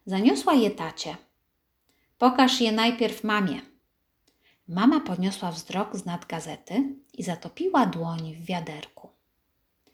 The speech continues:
Ta wielka, biała, podłużna muszla to małgiew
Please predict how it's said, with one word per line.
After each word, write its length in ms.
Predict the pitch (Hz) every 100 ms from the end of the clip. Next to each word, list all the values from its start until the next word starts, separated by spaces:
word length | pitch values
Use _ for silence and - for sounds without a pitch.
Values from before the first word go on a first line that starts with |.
| _ _ _ _
Ta 180 | 190 196
wielka, 720 | 185 196 165 156 - 175 196
biała, 580 | 190 202 185 160 165 208
podłużna 680 | 180 170 190 254 247 208
muszla 680 | 185 185 170 - 170 170 254 - - _ _
to 180 | 185 180
małgiew 760 | 185 185 196 208 294 370 -